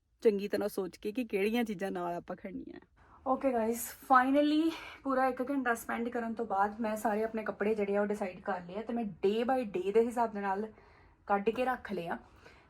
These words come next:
ਤੇ ਸਭ ਤੋਂ ਪਹਿਲਾਂ ਜਿੱਦਾਂ ਮੇਰਾ ਆਹ ਪਹਿਲੇ ਦਿਨ ਦਾ ਆਊਟਫਿਟ ਆ, ਇਹ ਹੋ ਗਿਆ 에어ਪੋਰਟ ਦੇ ਵਿੱਚ ਜੋ ਆਪਾਂ ਪਾ ਕੇ ਜਾਣਾ ਰਾਹ ਦੇ ਵਿੱਚ ਟਰੈਵਲ ਕਰਨ ਨੂੰ,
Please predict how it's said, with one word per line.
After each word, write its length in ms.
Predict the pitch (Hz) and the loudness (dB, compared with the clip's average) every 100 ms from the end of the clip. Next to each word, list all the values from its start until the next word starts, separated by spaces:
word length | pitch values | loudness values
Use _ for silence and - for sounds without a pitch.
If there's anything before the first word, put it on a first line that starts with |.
| - | -4
ਤੇ 540 | 240 214 208 214 208 208 | 2 4 4 4 4 2
ਸਭ 120 | 233 | 0
ਤੋਂ 140 | - | -2
ਪਹਿਲਾਂ 200 | 247 240 | 0 0
ਜਿੱਦਾਂ 240 | 226 220 220 | 2 4 4
ਮੇਰਾ 220 | 214 214 | 8 6
ਆਹ 240 | 208 202 | 8 6
ਪਹਿਲੇ 280 | 202 190 202 | 6 2 2
ਦਿਨ 200 | 214 214 | 0 4
ਦਾ 100 | 208 | 6
ਆਊਟਫਿਟ 460 | 202 196 - 208 220 | 6 2 -2 -2 4
ਆ, 120 | 226 | 4
ਇਹ 260 | 190 196 | 4 2
ਹੋ 140 | 208 208 | 4 2
ਗਿਆ 240 | 196 190 | 4 4
에어ਪੋਰਟ 520 | 185 202 208 208 208 | 4 4 2 2 -2
ਦੇ 60 | 208 | 0
ਵਿੱਚ 160 | 196 196 | -2 0
ਜੋ 160 | 196 | 0
ਆਪਾਂ 180 | 185 190 | 0 0
ਪਾ 200 | 190 185 | 0 0
ਕੇ 100 | 180 | -2
ਜਾਣਾ 280 | 185 180 185 | -2 2 4
ਰਾਹ 220 | 180 185 | 6 4
ਦੇ 100 | 208 | 4
ਵਿੱਚ 220 | 214 214 - | -2 -4 2
ਟਰੈਵਲ 260 | 185 196 | 2 2
ਕਰਨ 220 | 208 202 | 0 -2
ਨੂੰ, 160 | 202 220 | -2 -6